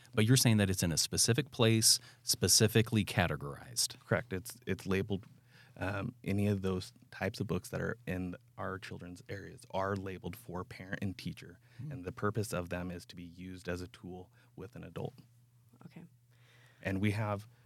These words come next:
Speaker 2: a resource. I gave you both a copy of
Speaker 3: Mm-hmm.
Speaker 2: it. Um, it's on our website. It's our,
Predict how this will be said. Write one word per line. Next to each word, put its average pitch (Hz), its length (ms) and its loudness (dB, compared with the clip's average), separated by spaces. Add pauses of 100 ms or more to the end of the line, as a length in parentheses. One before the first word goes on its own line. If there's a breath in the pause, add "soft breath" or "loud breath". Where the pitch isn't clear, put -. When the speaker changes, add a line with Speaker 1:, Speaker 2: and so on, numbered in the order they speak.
(220 soft breath)
Speaker 2:
a 95 60 2
resource. 101 520 0
I 92 60 -4
gave 92 200 -6
you 95 220 -6
both 95 220 -4
a - 20 -10
copy 90 380 0
of 95 100 2
Speaker 3:
Mm-hmm. 98 120 0
Speaker 2:
it. - 100 -4 (100)
Um, 95 160 -4
it's 92 140 -6
on 98 100 0
our 95 100 -2
website. 95 460 -4
It's 87 140 -4
our, 90 200 -2